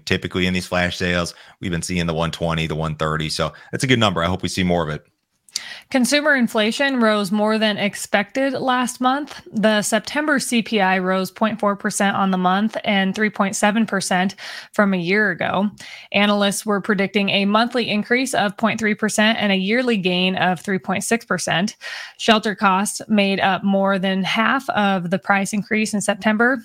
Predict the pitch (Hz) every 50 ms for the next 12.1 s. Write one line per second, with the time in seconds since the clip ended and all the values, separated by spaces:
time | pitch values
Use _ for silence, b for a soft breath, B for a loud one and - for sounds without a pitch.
0 | - - 214 202 190 190 185 - - 202 196 202 196 - 202 190 190 185 - 190
1 | 175 - - 208 208 226 240 - - 208 196 - 208 190 - - 196 180 185 185
2 | 170 185 180 156 - - 202 180 165 160 190 180 175 175 180 180 196 190 - B
3 | B B B B B B B B - 208 202 202 208 196 202 208 202 - 220 202
4 | 196 190 - 196 196 185 170 - 247 240 240 240 214 185 202 214 233 277 302 240
5 | 311 302 - - 202 175 180 208 - - - - 220 196 190 190 185 - - -
6 | 202 185 185 180 180 180 190 202 202 185 - - - - B B B B B B
7 | B B - 202 202 220 214 196 220 214 208 196 - 214 208 202 196 202 196 196
8 | 196 196 180 208 - - - - - 208 214 226 247 240 240 240 233 208 175 202
9 | 196 196 196 196 196 196 175 196 185 - - 196 190 190 185 180 185 165 190 185
10 | - - 190 180 - - 190 - - 185 - - 220 202 - - 185 180 175 175
11 | 170 - - - 190 180 175 175 185 - - 202 202 - - - - - - -
12 | 240 -